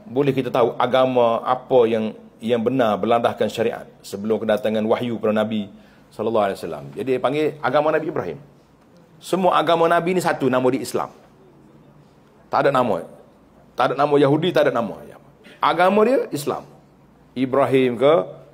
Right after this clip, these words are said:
Ismail tu tak apalah, apa pada dia. Sebab tu Tuhan kata, "Millata abikum Ibrahim." Agama yang dibawa oleh Nabi Ibrahim. Sebab Ibrahim ni dikira macam,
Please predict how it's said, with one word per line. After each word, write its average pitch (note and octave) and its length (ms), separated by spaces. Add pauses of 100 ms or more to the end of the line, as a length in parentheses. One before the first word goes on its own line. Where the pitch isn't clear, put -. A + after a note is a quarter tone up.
(320)
Ismail B2+ 480
tu D#3 80
tak C3 80
apalah, C3 400
apa - 80
pada B2 320
dia. A2+ 160 (240)
Sebab D3 240
tu D#3+ 80
Tuhan D#3 160
kata, D3+ 240
"Millata D#3+ 800
abikum D3+ 560
Ibrahim." F#2 400 (240)
Agama D3+ 800 (560)
yang D#3 160
dibawa D#3+ 320
oleh D#3 80
Nabi C#3 160
Ibrahim. A#2 400 (1040)
Sebab D#3+ 240
Ibrahim E3 480
ni - 80
dikira D3 320
macam, B2 640